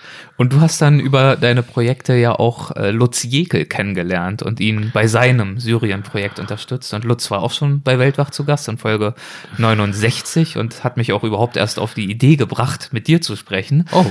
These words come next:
Speaker 1: Äh, wie, wie habt ihr euch kennengelernt?
Speaker 2: Wie hab ich Lutz kennengelernt? Also tatsächlich, ähm, ganz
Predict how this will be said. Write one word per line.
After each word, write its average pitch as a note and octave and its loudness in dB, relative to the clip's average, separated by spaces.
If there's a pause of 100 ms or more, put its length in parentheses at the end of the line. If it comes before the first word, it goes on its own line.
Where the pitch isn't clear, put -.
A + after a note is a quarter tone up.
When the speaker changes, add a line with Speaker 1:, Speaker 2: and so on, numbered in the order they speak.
(200)
Speaker 1:
Äh, A#2+ 6
wie, A#2+ 2
wie B2+ 2
habt C3+ 2
ihr A2 0
euch D3 0
kennengelernt? F3+ -2 (360)
Speaker 2:
Wie C#3 4
hab D3+ 2
ich - -4
Lutz D#3+ -4
kennengelernt? G2+ 0
Also G#2+ -2
tatsächlich, F#3+ 0
ähm, - -2 (100)
ganz D3 0